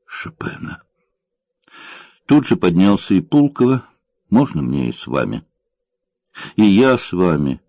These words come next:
присоединился Борис Никитич. В кабинете меломаны расположились как бы по законам мизансцены, Мэри за инструментом, Лё, облокотившись на инструмент, Градов в своём любимом кресле —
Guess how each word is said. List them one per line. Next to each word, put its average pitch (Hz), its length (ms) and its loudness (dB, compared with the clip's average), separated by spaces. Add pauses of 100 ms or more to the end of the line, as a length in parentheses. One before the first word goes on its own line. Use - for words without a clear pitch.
(100)
присоединился 78 920 -4
Борис - 380 -10
Никитич. - 540 -18 (600)
В - 180 -14
кабинете 104 720 2
меломаны 110 580 2
расположились 92 880 -2 (280)
как 87 220 -2
бы 80 280 2
по 87 200 -4
законам 85 560 0
мизансцены, 80 920 -2 (360)
Мэри 78 360 2
за 73 180 -4
инструментом, 107 840 0 (300)
Лё, 113 460 4
облокотившись 85 1040 -2
на 90 360 0
инструмент, 127 680 -4 (420)
Градов 117 680 2
в - 180 -10
своём 90 440 2
любимом 82 440 0
кресле — 135 560 -2